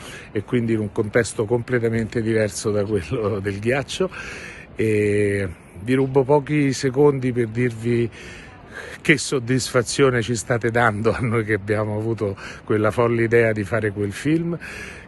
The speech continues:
che però crediamo abbia portato bene al movimento del curling. Questo ci dà tanta soddisfazione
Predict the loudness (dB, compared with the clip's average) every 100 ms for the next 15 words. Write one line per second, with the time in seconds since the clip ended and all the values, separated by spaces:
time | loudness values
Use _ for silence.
0 | -20 -20 -12 -12 -2 4 4 4 2 0
1 | -2 -4 -6 -10 -20 -18 0 2 4 4
2 | 2 -2 -2 -2 -2 -4 -2 0 0 2
3 | 2 2 0 0 0 0 -2 -2 -4 -2
4 | 0 0 0 -2 -2 -2 -2 -4 -4 -4
5 | -4 -4 -6 -4 -4 -4 -4 -4 -6 -8
6 | -6 -6 2 2 2